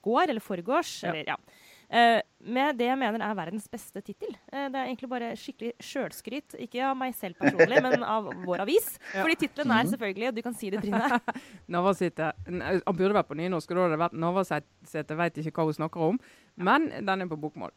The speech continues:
Speaker 2: dessverre.
Speaker 1: Ja.
Speaker 2: Navarsete vet ikke hva hun snakker om. Men det er jo en vittig s-, hilsen til, ja, alle
Speaker 3: Men,
Speaker 2: vet
Speaker 3: men, eh,
Speaker 2: hvilken
Speaker 3: bare helt, helt avslutningsvis på, på den, eh, det, altså Oslo,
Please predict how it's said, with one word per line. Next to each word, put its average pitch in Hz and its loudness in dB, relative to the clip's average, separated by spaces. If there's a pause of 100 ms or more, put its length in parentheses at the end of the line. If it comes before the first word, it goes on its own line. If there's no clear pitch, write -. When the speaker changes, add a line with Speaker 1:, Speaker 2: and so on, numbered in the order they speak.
Speaker 2:
dessverre. 127 -8 (300)
Speaker 1:
Ja. 202 0
Speaker 2:
Navarsete 175 -2
vet 156 -2
ikke 147 -10
hva 123 -6
hun 69 -10
snakker - -16
om. - -18 (100)
Men 202 -6
det 226 0
er 220 2
jo 214 4
en 190 2
vittig 147 0
s-, - -18
hilsen 165 -6
til, 127 -6 (180)
ja, - -8 (100)
alle 165 6
Speaker 3:
Men, 185 6
Speaker 2:
vet 175 6
Speaker 3:
men, 175 8
eh, 175 8
Speaker 2:
hvilken 165 4
Speaker 3:
bare 156 12
helt, 147 2 (140)
helt 139 0
avslutningsvis 120 0
på, 131 8
på 139 4
den, 135 4
eh, 131 6
det, 127 6
altså 135 6
Oslo, 139 8